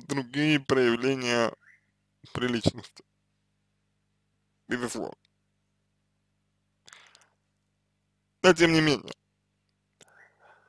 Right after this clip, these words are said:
Э, очень часто приличность — это, это принципиальность. И вот, э, получается, что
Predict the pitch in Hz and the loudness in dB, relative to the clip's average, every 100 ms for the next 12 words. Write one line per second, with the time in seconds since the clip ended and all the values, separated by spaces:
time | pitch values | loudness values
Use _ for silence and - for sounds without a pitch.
0 | _ _ _ _ _ _ _ _ _ _ | _ _ _ _ _ _ _ _ _ _
1 | _ _ - _ 196 196 185 185 165 180 | _ _ -20 _ 10 12 12 12 10 8
2 | - 156 196 170 151 233 254 - 151 143 | 6 10 12 10 8 12 12 12 12 12
3 | 117 - - - 151 165 208 165 139 151 | 8 -6 -2 0 4 4 6 6 4 2
4 | 156 151 - 147 - - 143 139 - 143 | 2 2 -2 -6 -6 -4 -8 -10 0 0
5 | 110 123 - - - - _ _ _ _ | 0 -4 -16 -18 -18 -18 _ _ _ _
6 | _ _ - - - - - - _ _ | _ _ -20 -18 -20 -20 -20 -20 _ _
7 | _ _ _ - 156 233 - - _ _ | _ _ _ 0 6 8 6 -2 _ _
8 | - 165 165 160 147 180 220 - 170 135 | 6 8 10 10 8 6 4 8 10 10
9 | - - - - - - _ _ - 131 | 8 -10 -14 -16 -20 -20 _ _ -14 -2
10 | - 139 | 0 2